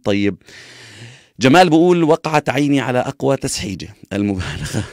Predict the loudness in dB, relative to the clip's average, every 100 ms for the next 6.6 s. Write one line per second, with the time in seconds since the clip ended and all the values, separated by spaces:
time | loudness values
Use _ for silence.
0 | -20 _ _ -18 -18 -20 -20 -18 -18 -18
1 | -18 -20 -20 _ -6 -4 -6 -6 -6 -4
2 | -6 -8 -8 -8 -10 -12 -8 -6 -4 -2
3 | -2 -2 -6 -6 -6 -6 -8 -8 -6 -8
4 | -10 -12 -12 -6 -4 -4 -4 -6 -10 -16
5 | -14 -10 -6 -6 -6 -8 -8 -8 -8 -8
6 | -6 -6 -6 -8 -10 -10